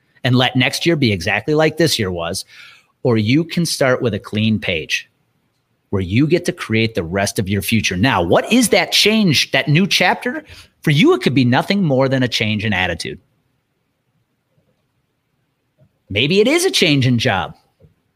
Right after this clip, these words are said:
But whatever it is, you need to make that change and allow the door that was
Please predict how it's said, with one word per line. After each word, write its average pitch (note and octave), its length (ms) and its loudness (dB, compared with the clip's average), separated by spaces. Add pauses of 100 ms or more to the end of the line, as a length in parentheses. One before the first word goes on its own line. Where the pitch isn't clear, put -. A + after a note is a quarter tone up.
(1080)
But D#3 100 2
whatever B3 400 4
it D4 80 2
is, C#3 480 2 (420)
you C#3 340 0
need F#3+ 300 2
to D3+ 120 2
make B2+ 340 0
that D#3 200 0
change B2+ 500 0
and B2 100 0
allow A2 380 2
the B2 140 0
door B2+ 440 2
that A2 240 -2
was C3 540 0